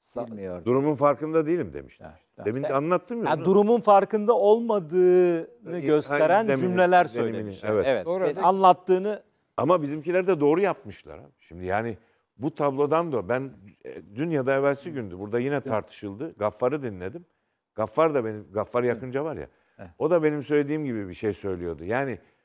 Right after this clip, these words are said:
Speaker 3: bu adam hatalı, bu adam yanlış, algı, hepsi yanlış.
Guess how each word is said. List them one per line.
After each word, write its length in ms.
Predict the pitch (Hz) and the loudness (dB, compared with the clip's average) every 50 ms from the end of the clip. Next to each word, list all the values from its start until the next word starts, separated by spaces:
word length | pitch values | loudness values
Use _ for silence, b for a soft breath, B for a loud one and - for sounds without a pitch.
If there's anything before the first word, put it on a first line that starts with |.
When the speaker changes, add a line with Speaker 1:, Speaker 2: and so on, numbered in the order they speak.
| _ _ - | _ _ -2
Speaker 3:
bu 100 | 110 135 | 2 2
adam 260 | 147 147 160 156 143 | 2 2 2 -2 0
hatalı, 500 | 143 151 143 - 156 147 147 147 151 143 | -2 -2 -2 0 2 2 2 2 0 0
bu 60 | 143 143 | 0 0
adam 280 | 143 139 151 147 143 | 2 2 0 -2 0
yanlış, 480 | 139 139 143 147 151 151 147 131 - - - | -2 -2 -2 -2 -4 -6 -6 -6 -8 -4 0
algı, 300 | 131 139 143 139 135 127 | 0 0 0 0 -6 -2
hepsi 360 | 143 180 175 - - 165 165 | -2 -2 -2 -2 -4 0 2
yanlış. 440 | 156 156 165 160 135 98 - - | 2 2 2 -2 -6 -8 -10 -16